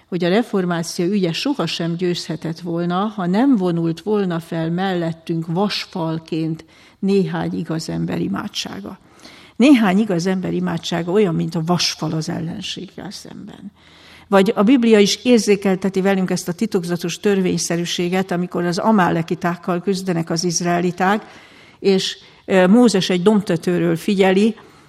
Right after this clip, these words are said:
és azt veszik észre ő, meg Áron és Húr, aki mellette vannak, hogy amíg Mózes imádkozik, az alatt az ő javukra fordul a csata. Amikor Mózes leereszti a kezét, és abba hagyja az imádságot, az ellenség nyomul előre.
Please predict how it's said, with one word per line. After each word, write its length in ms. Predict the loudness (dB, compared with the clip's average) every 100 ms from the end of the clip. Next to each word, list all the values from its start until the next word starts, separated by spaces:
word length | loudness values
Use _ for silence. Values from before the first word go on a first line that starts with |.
| _
és 320 | 2 4 4 -2 -16 _
azt 240 | 2 2
veszik 340 | 0 0 -2 2
észre 480 | 2 2 0 0
ő, 160 | 4 4
meg 180 | 4 2
Áron 340 | 4 4 2
és 180 | 0 -2
Húr, 200 | -4 -2
aki 200 | -2 -2
mellette 500 | 0 2 2 0 -4
vannak, 340 | -4 -4 -4
hogy 220 | -2 -2 -2
amíg 340 | 0 2 2 2
Mózes 480 | 2 2 0 -4
imádkozik, 640 | -4 -4 -4 -4 -4 -4 -4
az 180 | 0 2
alatt 300 | 2 0 0
az 160 | -2
ő 120 | 2 2
javukra 540 | 2 -2 -6 -6 -6 -10
fordul 400 | -16 -8 -8 -6
a 80 | -6
csata. 380 | -6 -10 -8 -12 -14 -20 -20 -20
Amikor 420 | -2 0 0 0 2
Mózes 380 | 2 2 0
leereszti 540 | 0 2 2 0 -2 -4
a 80 | -2
kezét, 360 | -2 0 -2
és 120 | -2
abba 240 | -4 -4 -2
hagyja 280 | -2 -2 -2
az 100 | -2
imádságot, 640 | -2 -2 -4 -6 -6 -6
az 120 | -4
ellenség 560 | -2 -2 -2 -4 -6 -6
nyomul 320 | -6 -6 -6
előre. 420 | -6 -6 -6 -10